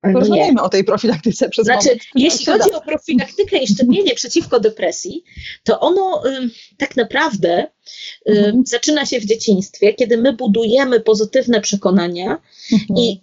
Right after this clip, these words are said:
Speaker 1: budujemy przekonania o tym, że ludzie mogą nam pomóc, że nie trzeba sobie z wszystkim poradzić, że nie musimy zrealizować każdego standardu, że błędy są okej,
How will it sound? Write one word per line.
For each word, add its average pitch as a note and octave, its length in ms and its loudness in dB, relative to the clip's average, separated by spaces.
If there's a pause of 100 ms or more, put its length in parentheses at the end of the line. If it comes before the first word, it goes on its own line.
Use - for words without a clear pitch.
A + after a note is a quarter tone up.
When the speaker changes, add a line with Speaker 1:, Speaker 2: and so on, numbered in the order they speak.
Speaker 1:
budujemy A#3+ 640 2
przekonania A3 600 0
o A3 100 2
tym, G3+ 200 0
że F3+ 120 0
ludzie E3+ 200 0
mogą G#3+ 260 2
nam A#3+ 200 0
pomóc, G3 680 0 (300)
że F#3 140 0
nie E3 100 2
trzeba A#3 300 0
sobie B3 240 -2
z - 100 -8
wszystkim G#3+ 420 0
poradzić, F3 500 2
że F3 100 0
nie F3 100 0
musimy A#3+ 360 -2
zrealizować A3 560 0
każdego G3+ 360 0
standardu, E3 600 2
że E3+ 140 -2
błędy F3+ 300 2
są C4 220 0
okej, F3+ 500 2